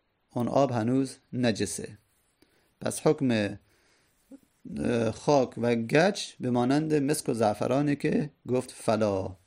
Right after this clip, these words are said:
پس نه، هنوز آب نجسه. و باز گفت که و کذا، گفت و کذا، پس مسئله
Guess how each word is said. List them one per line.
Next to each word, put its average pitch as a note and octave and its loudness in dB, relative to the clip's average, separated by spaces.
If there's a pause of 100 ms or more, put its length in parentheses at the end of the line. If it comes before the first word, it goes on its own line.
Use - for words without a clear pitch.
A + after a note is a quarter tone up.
(120)
پس - -4 (100)
نه، A2+ -2 (500)
هنوز A2+ -4
آب C3 0
نجسه. G2 -4 (1500)
و D3 4
باز D3+ 2
گفت D#3+ 0
که F3+ 4
و D3 4
کذا، A#2+ 2 (640)
گفت C3 0
و G#2+ -2
کذا، G#2 -2 (260)
پس C#3 -4 (720)
مسئله C3+ -4